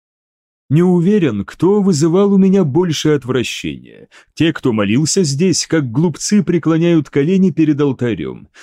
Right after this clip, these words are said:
или же те, кто осквернил эту гробницу из кощунственной амбициозности. Крипта была безжизненной, но далеко не пустой.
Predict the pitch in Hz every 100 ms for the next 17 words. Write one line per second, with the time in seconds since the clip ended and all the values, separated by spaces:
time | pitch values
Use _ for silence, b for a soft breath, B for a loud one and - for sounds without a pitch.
0 | - 135 135 110 107 - 151 151 - -
1 | 156 160 156 - 170 165 170 185 165 151
2 | 156 127 117 107 156 202 - 196 190 -
3 | 190 - - 196 190 - 180 165 165 160
4 | 139 127 127 - 113 78 65 - 50 -
5 | - - - _ _ _ _ _ _ _
6 | _ _ - 156 214 - 170 180 180 156
7 | 160 131 208 151 95 76 60 50 - 104
8 | 135 214 190 208 202 - 185 196 160 120
9 | - - - - -